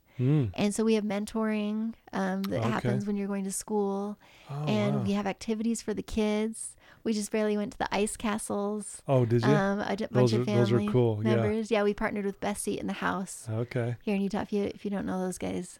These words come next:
Speaker 2: they're amazing. Um, but, like, Thanksgiving Heroes helps us out with Thanksgiving meals. You know,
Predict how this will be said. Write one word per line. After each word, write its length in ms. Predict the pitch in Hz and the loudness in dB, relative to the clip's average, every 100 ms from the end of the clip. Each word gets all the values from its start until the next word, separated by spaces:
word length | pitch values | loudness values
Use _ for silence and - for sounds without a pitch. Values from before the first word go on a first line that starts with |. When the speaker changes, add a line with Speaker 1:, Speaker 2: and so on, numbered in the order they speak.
| _ | _
Speaker 2:
they're 200 | 240 185 | -8 -6
amazing. 600 | 180 185 185 180 180 185 - - - - - | -4 -4 -6 -6 -8 -8 -12 -20 -20 -20 -10
Um, 360 | - 190 180 185 | -2 0 0 -2
but, 260 | 196 - - | 0 -2 -2
like, 160 | - - | -4 -2
Thanksgiving 560 | 208 190 - 202 202 | -4 -4 -2 0 0
Heroes 400 | 196 202 190 185 180 | -2 0 0 -2 -2
helps 280 | 196 196 | -6 -6
us 160 | 196 185 | -8 -2
out 280 | 185 185 - | 0 0 0
with 280 | 190 190 185 _ - - _ | -2 -2 -4 _ -20 -20 _
Thanksgiving 460 | - 190 - 196 185 | -8 -8 -4 -4 0
meals. 560 | 220 220 214 214 220 226 | 0 0 0 -2 -4 -2
You 100 | 214 | 0
know, 280 | 196 196 | 0 -2